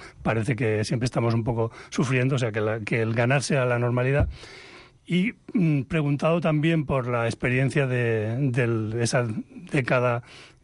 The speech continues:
o esos años en los que él estuvo en el Español, que se ganaron, se ganó la Copa del Rey, se fue a la, al final de la uefa, decía que, bueno, se le preguntaba si, si se podía repetir esa,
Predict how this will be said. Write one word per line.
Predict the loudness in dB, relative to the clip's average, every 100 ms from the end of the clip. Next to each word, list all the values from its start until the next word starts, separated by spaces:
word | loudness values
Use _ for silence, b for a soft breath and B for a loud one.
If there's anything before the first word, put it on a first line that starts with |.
| -6
o | -2
esos | 0 0 0
años | 2 2
en | 2
los | 0
que | 0 0
él | 0
estuvo | 0 0 2
en |
el | 2
Español, | 2 0 2 0
que | 0
se | 0
ganaron, | 2 2 2 0 B B
se | -4 0
ganó | 2 2
la | 2
Copa | 2 2
del | 2
Rey, | 0
se | 0 -2
fue | 0 2
a |
la, | 2 0 0 -4
al | -2 -2
final | 0 0
de | 2
la |
uefa, | 2 0 0 -4 B B B B B B B -4
decía | 0 2 2
que, | 0
bueno, | -2 -4 -6
se | 0
le | 0
preguntaba | 0 2 2
si, | 2 -2 0 -2
si | -2 0
se | 0
podía | 2 2 4 2 2
repetir | 0 -4 -2 0 0
esa, | 0 0 0 2 0 -2